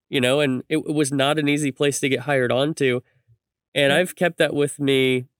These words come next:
Speaker 1: ever since then, is it's, it's out the, about the people, and it, it's more about who you
Speaker 2: Mm-hmm.
Speaker 1: work with than what you even are doing together.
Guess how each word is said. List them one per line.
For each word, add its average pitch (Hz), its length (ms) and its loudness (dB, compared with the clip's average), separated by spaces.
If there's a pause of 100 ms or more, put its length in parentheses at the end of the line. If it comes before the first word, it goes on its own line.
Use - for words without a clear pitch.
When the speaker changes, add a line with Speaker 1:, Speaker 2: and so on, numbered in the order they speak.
(600)
Speaker 1:
ever 170 260 0
since 156 400 0
then, 110 280 0
is 113 320 -4
it's, 131 340 -6
it's 151 160 -2
out 143 160 0
the, 123 140 -4 (280)
about 135 300 -2
the 131 80 -6
people, 160 580 0
and 120 120 0
it, 117 160 -2
it's 127 180 -8
more 139 160 2
about 127 300 -2
who 156 160 0
you 160 200 0
Speaker 2:
Mm-hmm. 135 100 -2
Speaker 1:
work 139 260 -2
with 123 420 0 (160)
than 113 220 -2
what 117 320 -2
you 117 240 0
even 110 420 -4 (100)
are 104 120 -4
doing 98 320 -2
together. - 400 -12